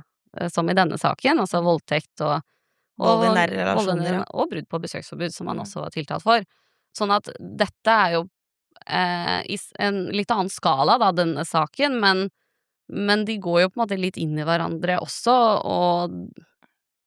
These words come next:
Speaker 1: jeg tror det er liksom viktig at vi også får fram de sakene som ikke bare omhandler kjendiser, da.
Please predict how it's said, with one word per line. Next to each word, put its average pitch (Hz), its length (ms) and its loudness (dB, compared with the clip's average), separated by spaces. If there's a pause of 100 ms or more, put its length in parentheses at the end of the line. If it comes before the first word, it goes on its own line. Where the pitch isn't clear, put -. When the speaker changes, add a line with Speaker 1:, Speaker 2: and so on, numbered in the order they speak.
(180)
Speaker 1:
jeg 180 80 -10
tror 208 100 0
det 226 100 6
er 220 100 0
liksom 202 180 0
viktig - 360 -6
at - 120 -6
vi 170 100 -2
også - 280 -4
får 156 400 0
fram 165 380 2 (720)
de 170 240 -4
sakene 160 580 2
som - 180 -2
ikke 160 280 -4
bare 151 280 4
omhandler 160 440 0
kjendiser, 165 600 0
da. - 60 -6